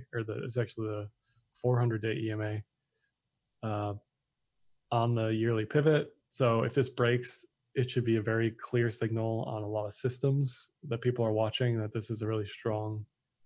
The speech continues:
bullish upward, uh, move, momentum. Um, I like that the bull cross is about to happen here. I like that fundamentally eth has some sort of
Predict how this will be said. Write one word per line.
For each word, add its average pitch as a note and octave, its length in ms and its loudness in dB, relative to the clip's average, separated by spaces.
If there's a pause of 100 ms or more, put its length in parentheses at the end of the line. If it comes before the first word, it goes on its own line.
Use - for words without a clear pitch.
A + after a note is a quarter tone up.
(240)
bullish G#2+ 460 -4 (120)
upward, G#2+ 380 -6 (580)
uh, - 260 -6 (600)
move, A#2 440 -2
momentum. A2+ 480 -2 (800)
Um, G#2+ 440 -2
I A#2 60 -4
like A#2+ 220 2
that A#2+ 160 0
the A2 360 0 (440)
bull B2+ 160 4
cross B2+ 300 4
is A2+ 120 0
about A#2 200 0
to A2+ 80 0
happen A2+ 300 2
here. A2 340 -2 (1000)
I B2+ 40 0
like C3+ 180 6
that C#3 100 6
fundamentally C3+ 680 4
eth B2+ 100 0
has B2 320 4
some B2 180 0
sort B2+ 220 2
of A#2+ 160 0